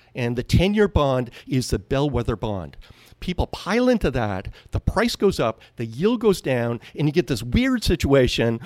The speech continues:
where the long-term yield is higher than the short-term yield. So that's a,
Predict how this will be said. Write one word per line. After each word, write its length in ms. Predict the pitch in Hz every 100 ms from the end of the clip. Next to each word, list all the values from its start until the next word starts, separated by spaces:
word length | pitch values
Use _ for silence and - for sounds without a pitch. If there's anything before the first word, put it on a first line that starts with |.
| -
where 420 | 151 151 139 135 123
the 120 | 127
long-term 640 | 143 202 214 196 165 156
yield 500 | 135 139 135 123 127 - -
is 380 | 143 135 120 -
higher 500 | - 170 160 110 98
than 120 | - 120
the 80 |
short-term 420 | 117 - 104 113 104
yield. 360 | 95 85 - - _ - -
So 280 | - 135 - -
that's 260 | 202 247
a, 120 | -